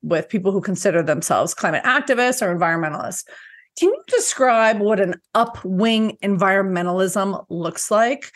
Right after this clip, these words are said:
Because I think this might be a way we find a shared path between oil and gas and environmental N G Os who have maybe framed themselves in unnecessarily in opposition.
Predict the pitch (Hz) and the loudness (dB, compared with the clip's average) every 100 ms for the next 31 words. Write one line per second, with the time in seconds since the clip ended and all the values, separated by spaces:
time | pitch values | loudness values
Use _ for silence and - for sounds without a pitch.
0 | - - 226 240 247 330 233 330 320 302 | -14 -4 0 2 2 2 2 0 0 0
1 | 277 247 202 220 220 220 - 214 202 180 | 2 0 2 2 2 0 -2 -2 -2 -4
2 | - - 226 214 208 202 202 185 - 190 | -4 -2 0 2 4 2 0 -4 0 2
3 | 196 - 202 - 190 190 180 175 170 - | 0 -4 -8 -6 -6 -4 -4 -6 -8 -16
4 | - - - 214 214 214 196 196 226 370 | -20 -12 -2 2 2 2 2 2 2 2
5 | 415 - - 220 220 214 196 208 208 208 | 0 -6 -2 0 2 0 0 2 2 2
6 | 190 196 214 226 226 220 208 196 185 - | 0 0 0 0 -2 -2 2 0 0 -6
7 | - 254 262 269 247 247 240 226 208 214 | -2 0 0 0 0 0 0 0 0 -4
8 | - - 247 285 254 247 226 - 185 175 | -8 -2 0 2 2 0 -2 2 4 4
9 | 175 165 - 165 147 135 - - - | 2 0 -2 -4 -6 -6 -8 -10 -12